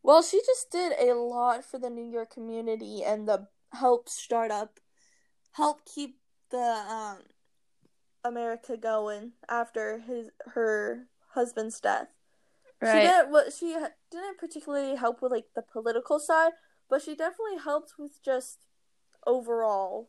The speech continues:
Speaker 1: New York
Speaker 2: Mm-hmm.
Speaker 1: City area and everything. And she founded the first private orphanage in New York City. So
Speaker 2: That's crazy.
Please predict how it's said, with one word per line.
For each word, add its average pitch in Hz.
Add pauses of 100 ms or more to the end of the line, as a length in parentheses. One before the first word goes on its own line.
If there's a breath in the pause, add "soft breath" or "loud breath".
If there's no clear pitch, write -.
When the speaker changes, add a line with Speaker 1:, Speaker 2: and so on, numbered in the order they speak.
Speaker 1:
New 233
York 240
Speaker 2:
Mm-hmm. 220
Speaker 1:
City 220
area 196
and 214
everything. 220 (680 soft breath)
And 220
she - (500)
founded 311
the 254 (160)
first 330
private 247
orphanage 240 (440)
in 269
New 233
York 214
City. 320 (360)
So 220
Speaker 2:
That's 285
crazy. 240